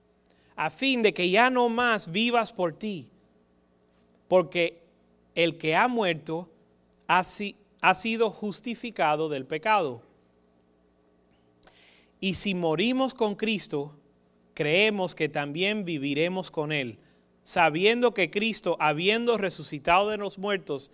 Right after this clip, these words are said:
ya no muere, la muerte de no-, de, la muerte no se enseñorea más de él, porque en cuanto murió al pecado, murió una vez por todas, mas cuanto vive,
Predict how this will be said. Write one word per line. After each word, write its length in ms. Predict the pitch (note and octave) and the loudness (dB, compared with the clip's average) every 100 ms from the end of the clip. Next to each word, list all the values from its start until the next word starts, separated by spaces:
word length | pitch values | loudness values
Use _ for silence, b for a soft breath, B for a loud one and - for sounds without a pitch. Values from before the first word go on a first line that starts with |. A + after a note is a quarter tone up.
| b b b b | b b b b
ya 320 | C3 D#3 G3 | -4 4 4
no 160 | A#3 A#3+ | 2 -2
muere, 560 | A3+ A3 E3+ D3 D#3 - _ _ _ _ _ _ | 0 2 2 2 -2 -12 _ _ _ _ _ _
la 180 | C#3+ D3 | 0 0
muerte 500 | D3+ F#3+ G#3+ F#3 A3 | 2 2 2 2 2
de 100 | G#3 | 2
no-, 160 | F#3+ F#3+ | -2 -8
de, 380 | D#3 D#3+ E3 - | -2 0 0 -2
la 220 | D#3+ D#3+ | 0 0
muerte 580 | E3 G#3+ A3 - E3+ E3 b b | 2 0 0 -2 -8 -8 b b
no 220 | D3+ F#3+ | -2 -2
se 100 | G3 | 0
enseñorea 680 | F#3+ - E3 D#3 D3+ F#3+ F#3+ | -6 -4 -4 -2 0 2 2
más 280 | E3+ F3+ D#3 | 0 -4 0
de 220 | D#3 D#3+ | 2 2
él, 200 | A#2+ G#2+ _ b b _ | 0 -10 _ b b _
porque 320 | E3 D#3+ D#3+ | 0 2 0
en 80 | D3 | -2
cuanto 460 | C#3+ F3+ F#3+ E3 | 4 4 4 0
murió 400 | D#3 D3+ D#3+ G3 | -2 -4 0 2
al 120 | A#3 A3+ | 2 2
pecado, 600 | A#3 A3+ G3+ F3 D#3+ E3 B | 0 6 8 8 4 0 B
murió 400 | - D3+ D#3+ F#3 | -8 -6 2 2
una 300 | F3+ G3+ A3+ | 2 0 2
vez 200 | G#3+ A3 | 2 0
por 240 | - G#3 F3 | 0 -2 0
todas, 560 | G#3+ G#3 D3 D3 - - b - | 2 2 2 0 -6 -18 b -6
mas 220 | D3+ D3 | -6 -4
cuanto 420 | - D#3+ D3+ D3 | 0 0 0 -2
vive, 500 | D#3+ A3 A3+ A3+ A3+ | 0 0 0 -2 -2